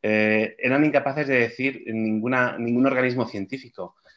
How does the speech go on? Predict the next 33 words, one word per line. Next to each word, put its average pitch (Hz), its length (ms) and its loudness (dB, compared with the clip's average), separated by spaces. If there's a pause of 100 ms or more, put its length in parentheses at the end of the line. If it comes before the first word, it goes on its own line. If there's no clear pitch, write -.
(140)
eran 117 180 -2
incapaces 120 480 -2
de 120 140 0
distinguir 113 580 -4
qué 127 120 -2
fuente 120 760 -2
es - 160 -4
fiable 120 480 0
de 107 140 -10
qué 113 100 -10
fuente, 113 480 -4
de 104 120 -8
qué 110 120 -10
fuente 110 320 -6
no, 104 260 -6
no 101 140 -6
es 95 100 -12
fiable. 107 460 -4 (540)
Y, 127 440 2
y 117 60 -2
yo 131 100 2
lo 143 100 0
que 156 80 -2
he 156 40 -4
visto 170 440 -4
es 123 200 -4
que, 107 380 -4 (180)
eh, 110 280 -4
por 123 120 0
un 135 120 4
lado 147 200 4
existe 135 600 -6 (100)
esa, 127 760 0